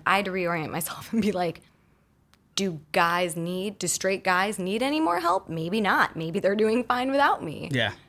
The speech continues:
Speaker 1: Um, but it is, it is really great to be able to have those conversations with our audience that's like,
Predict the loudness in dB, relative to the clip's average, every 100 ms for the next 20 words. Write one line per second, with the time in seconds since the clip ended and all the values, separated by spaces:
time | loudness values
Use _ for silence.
0 | 2 4 6 4 0 -6 -12 -8 0 2
1 | 2 -6 0 4 6 4 2 0 2 2
2 | 2 0 0 -4 -2 -2 -2 0 0 -2
3 | -2 -2 -2 -4 -4 -4 -4 0 2 2
4 | 0 -4 -2 -4 -2 -2 -4 -10